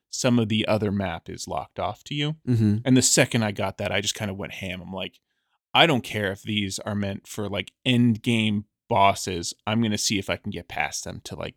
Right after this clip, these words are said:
Speaker 1: break my way through stuff."
Speaker 2: Mm-hmm.
Speaker 1: Um, so after I got talents, I pretty much explored the entire map and then realized I had, like, half of the shit unlocked.
Speaker 2: Mm-hmm.
Speaker 1: So how I would recommend people play this for, and I'm, I think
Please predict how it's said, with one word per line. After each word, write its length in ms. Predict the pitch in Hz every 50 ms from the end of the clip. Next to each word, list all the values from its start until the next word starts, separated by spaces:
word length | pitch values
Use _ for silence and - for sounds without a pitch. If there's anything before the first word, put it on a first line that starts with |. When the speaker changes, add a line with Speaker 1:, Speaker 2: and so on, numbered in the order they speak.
| _ -
Speaker 1:
break 300 | - 95 80 92 - -
my 100 | 87 -
way 220 | - 82 73 73
through 200 | - - - -
stuff." 320 | - - - - - - _ _ -
Speaker 2:
Mm-hmm. 280 | 131 123 117 113 107 107 - _ _ _ _ _ _ - 123
Speaker 1:
Um, 260 | 120 117 113 107 110
so 120 | - - 139
after 220 | 147 147 - 175
I 40 | 160
got 200 | 151 135 127 -
talents, 420 | - - 123 123 120 117 107 -
I 120 | - 110 107
pretty 320 | - - - 139 131 127
much 300 | 120 117 110 110 - - -
explored 540 | 123 - - - - - 117 113 110 107 101
the 120 | 107 104
entire 560 | 104 104 - - - - 117 113 113 110 107
map 460 | 101 101 104 98 95 92 87 _ _ - - _ _ _ _ _ _ _ -
and 120 | - 113
then 160 | 110 107 101
realized 520 | 101 110 107 107 107 101 98 98 101 - -
I 80 | - 107
had, 260 | 104 - 101 101 95
like, 180 | 95 98 92 -
half 420 | - - - 110 107 101 - -
of 160 | 104 98 95
the 80 | - 98
shit 240 | - - - - -
unlocked. 500 | 82 - - 80 78 - - - _ _ _ _ -
Speaker 2:
Mm-hmm. 280 | 120 110 107 101 98 95 - _ -
Speaker 1:
So 140 | - 139 123
how 260 | 113 135 143 160 170
I 100 | 160 151
would 260 | 143 131 110 110 104
recommend 840 | 110 117 117 110 - - - 127 117 117 110 110 107 104 101 98 - - _ _ _
people 320 | - - - 123 - 120
play 300 | - - - 117 101 92
this 340 | 87 90 87 82 - - - -
for, 540 | - - - 113 104 98 101 98 95 95 - _ _ _ _ _ _ _ _ _ _ _ _ _ _ _ _ _ -
and 80 | 120 117
I'm, 240 | 120 131 131 135 -
I 100 | - 110
think 360 | - - 131 127 123 - -